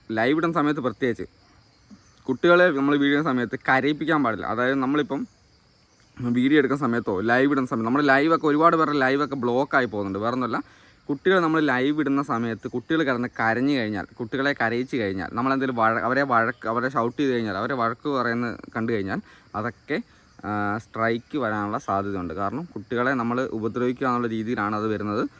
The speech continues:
അപ്പോൾ കുട്ടികളെ നമ്മൾ വീഡിയോ എടുക്കുന്നതിന് മുമ്പിൽ വെച്ചിട്ട് കരയിക്കാനോ, ആ, എന്താ പറയുക, അവരെ വഴക്ക് പറയാനോ ഒന്നും പാടില്ല. അതൊക്കെ, ഏ, ഭയങ്കര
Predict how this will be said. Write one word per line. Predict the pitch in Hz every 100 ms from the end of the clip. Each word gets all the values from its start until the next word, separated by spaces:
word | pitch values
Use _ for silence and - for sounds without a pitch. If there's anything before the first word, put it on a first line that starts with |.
| - 98
അപ്പോൾ | - 156 - - -
കുട്ടികളെ | 113 - 147 151 147
നമ്മൾ | 123 123
വീഡിയോ | 120 127 139
എടുക്കുന്നതിന് | 127 120 117 117
മുമ്പിൽ | 113 113 117
വെച്ചിട്ട് | 107 98 131
കരയിക്കാനോ, | 98 101 113 110 117 110 127 - - - 107
ആ, | 107 104
എന്താ | 101 104
പറയുക, | 104 104
അവരെ | 113 123
വഴക്ക് | 104 110 - 113
പറയാനോ | 107 110 107
ഒന്നും | 107 98
പാടില്ല. | 90 95 87 101 104
അതൊക്കെ, | 104 - 135 220 -
ഏ, | 113 110 156 123
ഭയങ്കര | 117 117 120